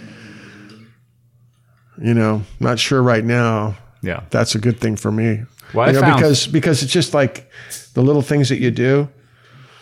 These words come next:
Speaker 1: you know, I'll, I'll do something to, to my knee, and it's like, now you gotta wait another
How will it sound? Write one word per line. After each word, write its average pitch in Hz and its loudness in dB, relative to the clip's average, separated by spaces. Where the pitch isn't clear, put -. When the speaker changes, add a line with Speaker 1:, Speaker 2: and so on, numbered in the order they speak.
Speaker 1:
you 117 2
know, 113 2
I'll, 117 2
I'll 123 4
do 127 2
something 123 0
to, 110 -4
to 117 -2
my 120 -4
knee, 135 0
and 117 -2
it's 113 -4
like, 113 -4
now 107 -6
you 120 0
gotta 113 -2
wait 113 -2
another 113 -2